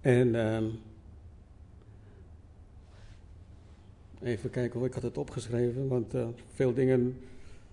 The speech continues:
vroeger kon ik zoveel dingen onthouden, maar, eh, eh, leeftijd gaat ook een rol spelen. We hebben gezongen: "Want u alleen bent heilig en rechtvaardig."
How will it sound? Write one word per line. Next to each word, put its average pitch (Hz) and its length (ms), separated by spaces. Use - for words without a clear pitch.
vroeger 135 260
kon 131 160
ik 131 80
zoveel 131 340
dingen 127 180
onthouden, 147 480
maar, 127 280
eh, 120 160
eh, 120 580
leeftijd 160 520
gaat 135 220
ook 143 120
een 127 80
rol 135 200
spelen. 110 480
We 160 80
hebben 165 200
gezongen: 180 440
"Want 160 240
u 202 120
alleen 175 320
bent 151 180
heilig 147 720
en 131 200
rechtvaardig." 120 760